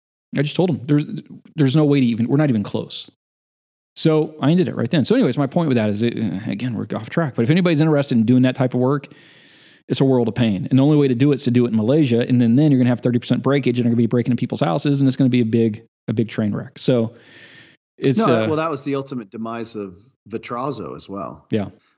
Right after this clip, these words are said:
Speaker 2: Like I told you, I went out, I mean, you know, spent time with them, really turned it all around.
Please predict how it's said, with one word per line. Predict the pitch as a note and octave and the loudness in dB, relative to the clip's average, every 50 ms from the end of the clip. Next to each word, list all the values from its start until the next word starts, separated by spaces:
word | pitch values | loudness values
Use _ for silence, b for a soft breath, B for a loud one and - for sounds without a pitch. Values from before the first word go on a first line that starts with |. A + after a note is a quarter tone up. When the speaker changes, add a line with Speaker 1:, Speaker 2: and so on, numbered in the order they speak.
| _ - | _ -6
Speaker 2:
Like | E3+ E3 | -4 -4
I | E3 | -4
told | - - D3+ D#3 C3+ A#2+ | -4 -2 -4 -4 -2 -2
you, | G#2+ | -4
I | G2+ B2+ | -2 -2
went | C3+ A#2+ G#2 | -2 -4 -4
out, | G#2+ A#2+ B2 - - _ _ _ _ | -4 -6 -8 -8 -12 _ _ _ _
I | G2 | -14
mean, | F#2+ F#2+ F2+ F2+ E2 - _ _ - | -12 -10 -10 -10 -12 -14 _ _ -8
you | - A2 | -6 -4
know, | G2+ F2 | -4 -4
spent | - - - C3 - - | -6 -6 -6 -6 -6 -6
time | - A#2+ A#2+ B2 B2+ C3 | -6 -4 -2 -2 0 0
with | B2+ A#2+ - | -2 -2 -4
them, | - G2+ G#2 G#2 G2+ G2+ G2+ F#2+ G2 B B B B B B B _ | -6 -6 -4 -4 -2 -4 -4 -6 -8 B B B B B B B _
really | E2+ G#2+ C3 D#3+ F#3 F#3+ D#3 C3+ A2+ | -4 -2 0 2 2 2 0 0 -2
turned | - - - C#3+ C3+ B2+ A2+ A2+ | -4 -6 -6 -4 -4 -2 -2 -2
it | G2+ | -4
all | G#2+ G2 F#2+ F2+ | -4 -4 -4 -4
around. | E2 F2+ F#2+ A2+ C3 C#3 B2 G#2 F#2 F2 E2 D#2+ | -6 -6 -6 -6 -4 -4 -4 -4 -6 -8 -8 -10